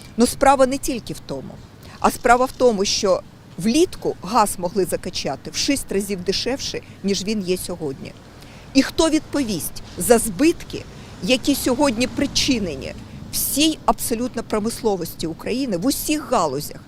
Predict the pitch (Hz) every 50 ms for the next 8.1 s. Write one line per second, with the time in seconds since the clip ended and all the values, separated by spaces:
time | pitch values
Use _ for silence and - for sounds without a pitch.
0 | - - - - - - - 226 240 - - - 226 208 254 285 254 214 214 -
1 | - 208 175 190 - - - 196 196 214 208 202 185 170 - - 175 - - 180
2 | 180 202 180 160 165 160 160 190 196 233 294 349 - - - - - - - -
3 | - - - - - 190 214 254 247 - - - 359 403 - - 196 185 208 170
4 | 175 160 160 175 160 - - 143 - - - - - - - - - - - -
5 | - 233 - - 262 - - 294 269 254 - - - - - - 269 254 269 285
6 | - 254 254 247 240 233 214 214 202 - - 247 - - - 247 240 247 247 226
7 | 208 226 214 220 214 208 208 196 180 - 185 - 214 180 196 190 190 175 156 156
8 | - -